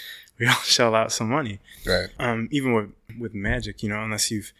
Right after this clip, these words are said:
Speaker 1: you've built up that, that card base. But the way, what they've tried to do with this, the core set of Netrunners, like,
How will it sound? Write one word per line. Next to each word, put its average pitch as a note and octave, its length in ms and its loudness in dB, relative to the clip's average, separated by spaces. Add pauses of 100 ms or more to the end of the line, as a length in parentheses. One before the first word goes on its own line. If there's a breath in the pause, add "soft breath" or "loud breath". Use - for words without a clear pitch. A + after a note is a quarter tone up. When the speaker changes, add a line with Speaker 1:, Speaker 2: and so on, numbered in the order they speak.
(220 loud breath)
Speaker 1:
you've A2+ 200 -2
built A#2 260 6
up - 140 -2
that, G#2 320 -12
that G#2 180 -4
card G#2+ 280 -10
base. - 360 -8 (920 soft breath)
But A#2+ 120 4
the B2+ 80 6
way, A#2 240 8
what C3 180 0
they've A#2+ 160 4
tried B2 200 4
to G#2 60 -10
do B2 200 2
with A#2 160 0
this, - 280 -6 (300)
the A#2 100 -2
core A#2 340 4
set A2+ 300 2
of G2+ 60 -10
Netrunners, G2+ 640 0
like, F#2+ 160 -10